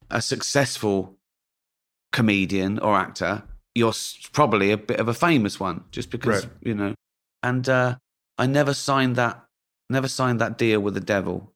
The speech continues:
Speaker 1: you know, "Make me famous and you can go through my bin." So I was quite militant about my privacy, and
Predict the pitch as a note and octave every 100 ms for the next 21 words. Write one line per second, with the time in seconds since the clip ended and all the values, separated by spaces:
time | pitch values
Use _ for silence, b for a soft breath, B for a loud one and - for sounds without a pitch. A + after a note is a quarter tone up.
0 | - G#2 F#2+ G2 G#2+ - G#2 G2+ F#2+ F#2+
1 | G2+ G2 G2+ G2+ G2 - G#2 F#2+ - F#2+
2 | E2+ - F#2+ A2+ - D3 B2 C#3 A#2 -
3 | F#2+ F2 - _ _ _ _ - G2+ G#2
4 | G#2 A2 G#2 G2 - G2 F#2+ F#2+